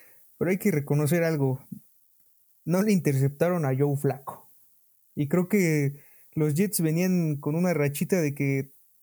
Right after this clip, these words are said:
co-, cada quarterback que tomaba la titularidad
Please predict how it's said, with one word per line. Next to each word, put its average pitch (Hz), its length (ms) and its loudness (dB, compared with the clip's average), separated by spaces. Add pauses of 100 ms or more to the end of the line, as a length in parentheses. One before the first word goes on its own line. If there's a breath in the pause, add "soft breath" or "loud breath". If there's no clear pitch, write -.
(140)
co-, 175 260 -2
cada 180 240 2
quarterback 165 480 0
que 143 120 0
tomaba 156 340 0
la 139 180 0
titularidad 139 640 -2